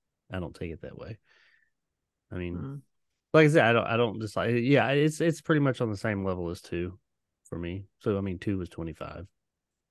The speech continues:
Speaker 1: but I'm just, like, looking at 'em and I'm like, "What would I wanna watch?" Most Unusual Camera. I, as goofy as that is, I enjoyed it more than this one.
Speaker 2: That's fair.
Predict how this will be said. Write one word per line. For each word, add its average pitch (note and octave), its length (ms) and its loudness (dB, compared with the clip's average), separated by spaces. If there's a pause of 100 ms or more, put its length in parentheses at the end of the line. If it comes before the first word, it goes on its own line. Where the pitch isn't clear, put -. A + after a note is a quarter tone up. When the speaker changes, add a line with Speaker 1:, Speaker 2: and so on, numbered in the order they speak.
Speaker 1:
but E2+ 200 -4 (140)
I'm C3+ 80 4
just, C#3 120 6
like, A#2 160 6
looking A2+ 320 4
at G2 100 2
'em G2+ 140 0
and G2 80 -4
I'm G2 100 -4
like, F#2+ 220 -4
"What G#2+ 140 -2
would G#2+ 120 -2
I G2 200 0 (440)
wanna F#2 140 -6
watch?" F2+ 440 -8 (100)
Most A#2 200 2
Unusual A2 400 4
Camera. G2 420 -4 (560)
I, F#2+ 80 -6 (160)
as G#2 140 -6
goofy G#2 260 -2
as F#2+ 100 -2
that F#2 120 -2
is, G2 280 -4
I G2 120 -6
enjoyed F2+ 280 -8
it F2 80 -10
more F2 160 -10
than F2 120 -12
this F2 80 -16
one. F2 140 -16 (800)
Speaker 2:
That's D#4 220 -10
fair. C4 220 -2